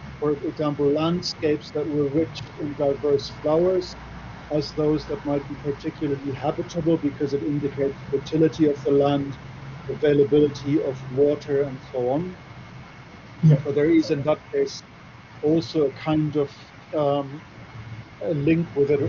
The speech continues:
Speaker 1: a reward, albeit perhaps a slightly more remote one. So I think we, we, i-, the, in bees, we f-, we do find a little bit more than simply a link between, let's say, a flower,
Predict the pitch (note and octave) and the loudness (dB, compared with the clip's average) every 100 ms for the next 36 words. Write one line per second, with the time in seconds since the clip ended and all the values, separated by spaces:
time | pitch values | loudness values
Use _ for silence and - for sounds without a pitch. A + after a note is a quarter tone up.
0 | - D3+ C3+ C#3+ C3 D3+ F3+ F3+ E3+ D#3 | -2 -2 -2 -4 0 4 4 4 2 -2
1 | D3 D3 C#3+ C#3+ - C#3 C#3 - - - | -2 0 0 0 -4 -4 -4 -8 -18 -18
2 | - - - - C3 - C#3+ C#3+ B2+ C3+ | -20 -20 -16 -12 -10 -2 0 0 -2 -4
3 | C#3 C3+ C3+ C#3 B2 C3 B2+ G#2+ - - | -2 0 0 0 -4 -4 0 2 0 -4
4 | B2+ A2 G2+ - - - - - - - | -6 -6 -12 -20 -20 -20 -20 -20 -20 -20
5 | - - - - - - - F3 A3 A3 | -20 -20 -20 -18 -18 -6 0 2 4 2
6 | - - - - G3 G#3 - F3 F3+ F3 | -2 -12 -12 -6 -2 -2 0 0 2 2
7 | F3 F#3 D4 _ _ - G4+ E4+ D#3+ G#3+ | -2 -4 -12 _ _ 2 2 4 4 2
8 | B3 F#3 F3 E3+ G#3 A3+ G#3 C3+ F3 - | 4 0 2 2 2 2 0 0 -2 -2
9 | - - E3 D3+ - A3 G#3+ - E3+ D#3+ | -10 -2 0 0 0 0 2 2 2 2
10 | D#3 F#3+ G3 D3+ D#3+ D3+ D#3 F3 F3+ D#3+ | 4 2 2 0 -2 -2 0 4 4 2
11 | D#3 D3+ - - F#3 F3+ - D3+ D#3 D3 | 0 -2 -6 -2 0 0 -2 -2 0 2
12 | D3+ E3 F3+ F#3 - _ D#3 - D#3+ D#3+ | 2 2 2 -2 -10 _ -4 -2 0 2
13 | D3+ D3 C#3+ - - C#3+ D3 C#3+ - C#3+ | 2 2 0 -2 0 4 4 2 -2 4
14 | C#3+ C#3 C#3 C3 | 6 4 2 -2